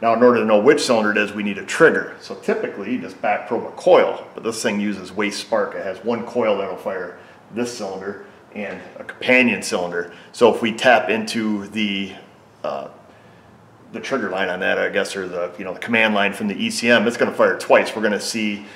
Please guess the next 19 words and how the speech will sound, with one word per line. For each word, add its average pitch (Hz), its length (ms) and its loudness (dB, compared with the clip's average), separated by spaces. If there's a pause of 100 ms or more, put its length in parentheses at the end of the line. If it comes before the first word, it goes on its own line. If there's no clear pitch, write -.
(200)
in 104 80 -2
a 98 80 -4
series 107 380 0
of 95 200 -10
eight 110 300 -2 (560)
cranking 135 360 2
events, 101 280 0
we're 107 60 -2
gonna 107 120 0
see 113 140 -4
this 101 80 -2
baby 98 240 -4
spark 104 320 2
four 110 240 0
times, 131 440 4
because 101 300 -4
it's - 120 -8
gonna 98 200 -2
be, 101 240 -6